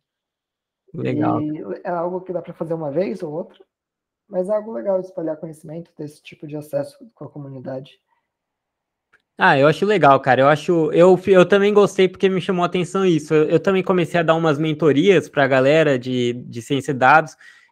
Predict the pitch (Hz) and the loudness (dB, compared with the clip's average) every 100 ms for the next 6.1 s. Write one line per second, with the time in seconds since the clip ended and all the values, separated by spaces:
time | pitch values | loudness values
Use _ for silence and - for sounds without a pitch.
0 | _ - 131 127 165 160 185 175 160 170 | _ 0 2 2 0 0 2 2 0 -2
1 | 165 151 151 139 139 - 170 170 160 202 | 0 0 0 0 -2 -4 -8 -10 -6 -6
2 | 160 135 127 143 151 156 165 220 240 220 | -2 0 0 0 0 0 0 0 0 0
3 | - 202 190 160 185 214 214 196 180 151 | 4 2 4 4 2 2 -2 -2 0 0
4 | 151 156 - 156 147 131 139 135 - 143 | -2 -4 -4 -4 -4 2 2 2 2 4
5 | 180 185 160 143 135 135 131 120 131 127 | 4 2 0 0 0 0 0 0 0 2